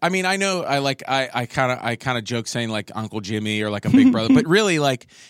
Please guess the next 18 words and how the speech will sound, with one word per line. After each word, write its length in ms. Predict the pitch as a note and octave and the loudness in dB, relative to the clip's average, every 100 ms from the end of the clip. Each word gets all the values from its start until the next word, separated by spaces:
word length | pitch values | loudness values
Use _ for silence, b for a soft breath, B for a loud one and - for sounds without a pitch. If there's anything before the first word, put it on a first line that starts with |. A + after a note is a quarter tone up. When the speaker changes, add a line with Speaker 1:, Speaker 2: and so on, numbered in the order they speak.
| B | B
Speaker 1:
you 80 | B3+ | 0
know, 60 | |
this 160 | G#3 B3+ | 2 0
is 80 | A3+ | 0
grown 240 | F3+ D#3+ | 2 2
dad 200 | D#3 D3 | 0 0
business. 360 | E3 A#3 D#3 D#3+ | 0 0 -2 -4
You 80 | F3+ | -2
kinda, 340 | C4 D4 B3 | 0 0 2
uh, 200 | G#3+ G#3 | 0 0
kinda 280 | - C4 C4+ | -2 -2 0
are, 240 | G3 A3 G#3 | 2 4 2
like, 240 | F3 D#3 | 0 -2
a 60 | D3+ | -6
dad 360 | B2+ D#3+ F3+ | 0 2 2
of 100 | E3 | 0
comedy 400 | F#3 G3 F3+ A2 | 0 0 2 -2
here. 260 | G#2+ D#2+ | -4 -10